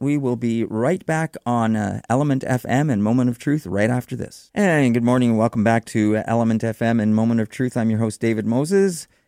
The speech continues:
And thanks for listening. You are listening in Toronto and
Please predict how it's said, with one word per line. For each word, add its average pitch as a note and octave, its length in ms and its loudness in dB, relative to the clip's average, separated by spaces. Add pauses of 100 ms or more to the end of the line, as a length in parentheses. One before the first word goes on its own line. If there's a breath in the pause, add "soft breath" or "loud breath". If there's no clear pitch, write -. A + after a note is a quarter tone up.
(120)
And - 120 -14
thanks C3 280 -2
for A#2+ 140 -2
listening. D#3+ 380 -2
You C3 100 2
are A2+ 100 2
listening A#2+ 400 -2
in A2+ 180 -2
Toronto A#2 640 -4
and A#2 260 0